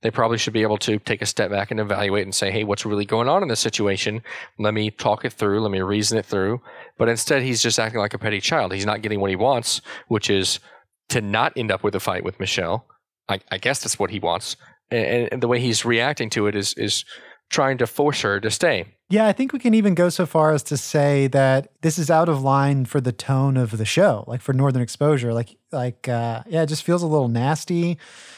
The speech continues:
Speaker 2: I guess if there's one thing I can, uh, praise <laughs> in this scene is the, uh,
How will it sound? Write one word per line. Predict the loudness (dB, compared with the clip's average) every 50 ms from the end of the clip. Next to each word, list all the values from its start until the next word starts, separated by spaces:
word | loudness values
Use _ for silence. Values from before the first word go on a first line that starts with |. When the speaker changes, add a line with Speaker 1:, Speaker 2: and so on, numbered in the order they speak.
| -20 _ _ -2
Speaker 2:
I | 0 2
guess | 2 2 2 2
if | 0 0
there's | 2 0 2 2
one | 0 0 0
thing | 0 0
I | 0 0
can, | 0 0 2 2 4 4 4 4 2 2 0 -2 -4 -8 _ _ _
uh, | 2 4 4 6 4 4 4 2 0
praise | -2 -2 0 2 4 4 4 4 2 2 0 -2
<laughs> | 0 2
in | 4 4 4
this | 4 2 2
scene | 0 0 2 4 4 4 4 4
is | 2 2 2 0 -2 -2 -2 -4 -8 -4 -2
the, | 0 2 2 2
uh, | 2 2 2 2 0